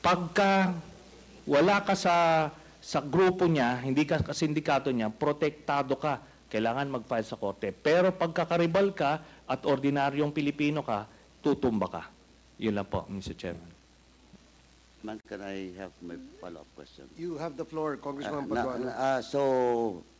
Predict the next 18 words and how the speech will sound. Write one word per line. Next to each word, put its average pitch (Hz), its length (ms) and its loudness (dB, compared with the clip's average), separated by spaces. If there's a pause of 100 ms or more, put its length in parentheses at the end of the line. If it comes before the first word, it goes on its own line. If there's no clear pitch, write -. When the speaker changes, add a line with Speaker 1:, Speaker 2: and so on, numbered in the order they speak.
(340)
Speaker 2:
uh, 107 520 -2
Senator 107 440 -4
Tri-, 110 300 -4
former 110 260 -2
Senator 107 320 -4
Trillanes 120 720 -4 (680)
testified 107 580 -2
that 98 160 -2 (140)
doc-, 135 420 -4
that, 110 240 -4
that 127 240 -2
document 101 400 -4
was - 240 -8
not, 101 200 -4 (340)
was - 260 -12
not 101 120 -4 (420)
acquired 85 420 -2 (560)
legally. 90 480 -2